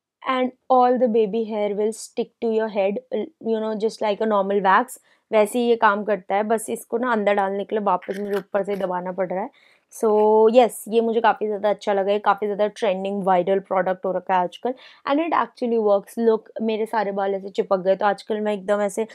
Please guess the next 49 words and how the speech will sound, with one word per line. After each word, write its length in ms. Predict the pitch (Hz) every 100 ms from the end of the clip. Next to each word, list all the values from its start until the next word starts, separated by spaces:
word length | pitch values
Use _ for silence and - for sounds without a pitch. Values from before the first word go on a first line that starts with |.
| - - 226
आगे 240 | 208 208
से 120 | 226
क्लीन 640 | 247 - 247 233 233 254 277 233
और 160 | 208
फिर 160 | 185 220
पीछे 360 | 220 196 214
से 240 | 208 214 208
फ्लफी 400 | 233 208 - 202
सी 100 | 220
पोनी 340 | 226 208 202
बना 260 | 202 196 185
लेती 300 | 185 185 233
हूँ। 140 | 320 - - - 226
And 180 | 233
the 260 | 240 247 247
next 240 | 254 254 -
product 300 | 262 247 247
I 140 | 233 226
got 160 | 226 226
again 440 | 220 208 208 214
is 60 | 214
for 140 | 226
my 180 | 220 220
baby 340 | 202 190 175 208
hair। 180 | 208 202 -
It 120 | 202 208
is 100 | 190
this 440 | 208 226 - - 202 220
teaser 380 | 202 185 208 202 208
comb। 220 | 202 269 - _ _ 233
ये 80 | 226
कुछ 300 | 262 254 -
ऐसी 300 | 208 196 240
दिखती 320 | 214 220 220
है, 80 | 214
टीजर 340 | 214 196 190 208
ब्रश 440 | 208 196 196 -
है 120 | 190 180
ये। 140 | 214 - _ _ -
And, 280 | 220 208 202
uh, 220 | 214 208 202
इससे 280 | 247 - 254
क्या 180 | 247 233
आपके 360 | 226 - 240
बालों 300 | 220 202 202
पे 120 | 196 247
शाइन 460 | - 233 208 233
आती 320 | 233 202 220
है। 100 | 254